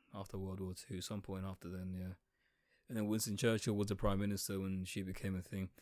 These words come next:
She's been through it, man. That woman's a dinosaur. She is an artifact. I, I don't think they should bury her. They should, like, mummify her and put her in a museum. The, the revenue they generate from that would be insane. Like a pharaoh, you know?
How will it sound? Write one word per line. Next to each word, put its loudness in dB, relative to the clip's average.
She's 6
been 10
through 10
it, 6
man. 6
That 0
woman's 8
a 6
dinosaur. 4
She 2
is 4
an 6
artifact. 4
I, 6
I 2
don't 8
think 0
they -2
should 0
bury 10
her. 8
They 6
should, 4
like, 6
mummify 6
her 6
and 2
put 6
her 6
in 6
a 4
museum. 2
The, 0
the 6
revenue 10
they 4
generate 6
from 0
that 4
would 0
be 2
insane. 2
Like -2
a -6
pharaoh, 4
you -6
know? -4